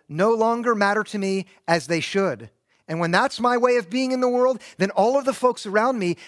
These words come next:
they become means to an end, which is my enrichment. Do these words sound familiar to you? "Be on your guard against every kind of greed, for life does not consist in the abundance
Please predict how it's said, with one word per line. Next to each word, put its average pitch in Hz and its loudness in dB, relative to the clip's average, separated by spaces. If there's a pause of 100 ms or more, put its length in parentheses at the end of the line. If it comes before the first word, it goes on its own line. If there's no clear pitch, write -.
they 220 2
become 214 -2 (160)
means 185 -2 (240)
to 208 0
an 190 2
end, 160 -2 (140)
which 160 -8
is 147 -6
my 151 0 (140)
enrichment. 143 -10 (560)
Do 160 -6
these 196 -2
words 220 2
sound 226 0
familiar 220 0
to 226 -6
you? 226 0 (320)
"Be 220 2
on 190 0
your 190 0
guard 175 0 (220)
against 165 -2 (100)
every 208 -2
kind 190 -4
of 139 -8
greed, 160 -4 (180)
for 180 -4
life 190 0
does 151 -8
not 185 -2
consist 170 -10
in 156 -10
the 143 -8
abundance 131 -8